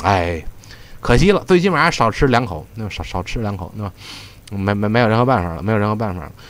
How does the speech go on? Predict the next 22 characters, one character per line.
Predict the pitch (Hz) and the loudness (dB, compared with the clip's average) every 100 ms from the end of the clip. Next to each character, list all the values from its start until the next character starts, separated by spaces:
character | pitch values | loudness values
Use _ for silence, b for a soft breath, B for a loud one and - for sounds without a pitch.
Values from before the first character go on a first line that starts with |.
| b - | b 0
但 | 175 | 4
这 | 233 175 | 8 8
个 | |
时 | 127 | 8
候 | 135 | 8
啊， | 120 92 - b b b | 8 6 0 b b b
对 | 196 | 6
面 | 196 190 151 139 | 6 6 4 2
活 | - - 135 135 | -6 4 6 8
着 | 135 139 | 8 8
了， | 135 - - - - - - - - - | 6 2 -20 -20 -20 -20 -20 -20 -18 -12
还 | - 131 | -4 -2
有 | |
一 | 123 | 0
个 | 127 | 2
地 | 143 | 4
狱 | 135 | 4
猫， | 131 131 156 b b b b b b b - | 6 6 4 b b b b b b b -6
还 | 113 131 | 0 2
有 | |
一 | 139 | 2
个 | 135 131 131 | 2 0 -2